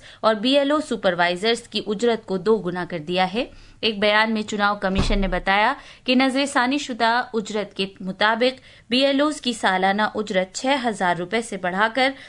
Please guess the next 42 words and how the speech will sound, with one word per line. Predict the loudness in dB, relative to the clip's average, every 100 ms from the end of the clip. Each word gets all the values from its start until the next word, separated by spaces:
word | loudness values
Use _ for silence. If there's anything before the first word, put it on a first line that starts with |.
| -8 0
बारह | 0 0 -4
हजार | -2 0 0
रुपए | -4 -8
कर | -4 -6
दी | -6 -8
गई | -6 -4
है। | -2 -2 -4 -14 -4
इसके | -4 0 2
अलावा | 2 2 0
वोटर | 2 2 2 -2
फहरिस्तों | 0 -2 0 -4
की | -2
नजरसानी | -2 -2 -4 0 0 0 -2
के | -2
अमल | 0 -2
में | -2 -6
शामिल | -2 -2 0 -2 -4 -12 -2
बूथ | 2 2 2
लेवल | 0 2 0
ऑफिसर्स | 0 -4 0 -2 -2
को | -6
दी | -4 -4
जाने | -2 -2 0
वाली | 0 0 -2
रकम | -2 -2 -2 -4 -14 -6
एक | 0 0 0
हजार | -2 0 0 -2
रुपए | -6 -6
से | -6 -4 -4 -4 -14 -2
बढ़ाकर | 0 2 0 0 -4
दो | 0 0
हजार | 0 -2 -2
रुपए | -4 -4 -4 -4
कर | -6
दी | -6 -4
गई | -4 -4 -2
है। | 0 0 -2 -18 _ _ -20 -20 -20 -6
इंतखाबी | -2 -2 0 0 0 0
अमल | -2 -4
की | -4 -4
निगरानी | -2 2 2 2
में | 2 0 -2